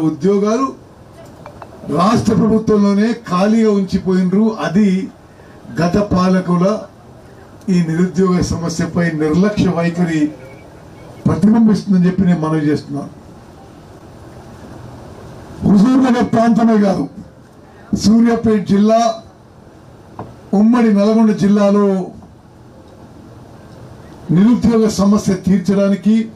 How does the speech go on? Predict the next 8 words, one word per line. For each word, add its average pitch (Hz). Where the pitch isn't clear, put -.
కొంత 214
అడ్వాన్స్ 208
స్కిల్ 220
ట్రైనింగ్ 226
ఇవ్వడానికి 202
ఇక్కడ 170
మనం 185
కట్టబోయే 180